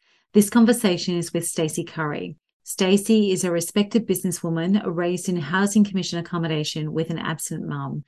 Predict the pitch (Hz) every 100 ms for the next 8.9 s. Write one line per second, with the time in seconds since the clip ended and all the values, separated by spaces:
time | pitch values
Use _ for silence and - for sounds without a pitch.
0 | _ _ - - 208 196 196 185 185 -
1 | 196 202 220 226 214 185 170 175 165 -
2 | 151 175 - 175 185 185 208 220 220 180
3 | 165 165 165 165 165 156 156 - 156 -
4 | - _ _ _ _ - 202 - 285 285
5 | - 160 160 160 175 156 160 - 165 175
6 | 196 262 - _ - 190 175 180 208 226
7 | 208 170 156 180 165 - 240 240 - 220
8 | 190 165 160 - 202 190 151 160 -